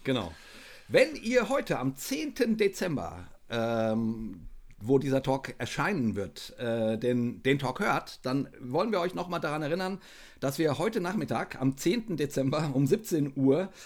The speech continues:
in der Evan-, im evangelischen Gemeindehaus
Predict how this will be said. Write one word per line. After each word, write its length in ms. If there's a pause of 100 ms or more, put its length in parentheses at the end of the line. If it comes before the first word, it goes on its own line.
(280)
in 200
der 360
Evan-, 400 (140)
im 160
evangelischen 960 (140)
Gemeindehaus 840